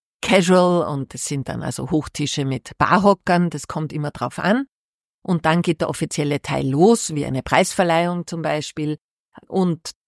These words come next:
der darf nicht länger als eineinhalb Stunden dauern. Also maximal eins, eins vierzig wäre ideal, weil einfach, also d-,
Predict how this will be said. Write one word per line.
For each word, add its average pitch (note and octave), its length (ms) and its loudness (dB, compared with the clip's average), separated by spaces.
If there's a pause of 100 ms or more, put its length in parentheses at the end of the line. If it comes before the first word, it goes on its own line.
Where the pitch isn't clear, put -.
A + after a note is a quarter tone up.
der E3 220 6
darf D#3 500 0
nicht F#3 500 2
länger C#3+ 440 0
als C3+ 200 -4
eineinhalb C#3 440 -2
Stunden C#3 400 -4
dauern. A#2 360 -2
Also - 260 -4
maximal C#3+ 720 0
eins, C#3 360 -4 (380)
eins C#3 340 -4
vierzig - 720 -2 (360)
wäre D#3 380 4
ideal, D#3 680 2 (240)
weil D3 580 2
einfach, D3+ 500 -4 (340)
also C#3+ 180 -2
d-, - 240 -6